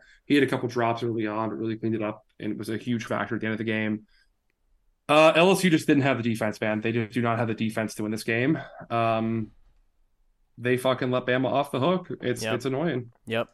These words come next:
Speaker 2: Collectively, the S E C has let Alabama off the hook, um, which is, uh,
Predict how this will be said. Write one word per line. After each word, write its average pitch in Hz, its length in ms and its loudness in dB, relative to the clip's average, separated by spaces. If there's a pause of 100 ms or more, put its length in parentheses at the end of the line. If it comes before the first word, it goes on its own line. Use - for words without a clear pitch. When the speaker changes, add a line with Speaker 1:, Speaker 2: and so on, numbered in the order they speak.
(680)
Speaker 2:
Collectively, 117 680 -2
the 104 160 0
S 107 180 0
E 104 60 -6
C 98 240 -6
has 98 180 -6
let 101 220 -2
Alabama 92 440 -6
off 98 280 -6
the 92 80 -10
hook, 92 320 -10 (300)
um, 180 560 -12
which 107 280 -8
is, 95 320 -6
uh, 95 400 -4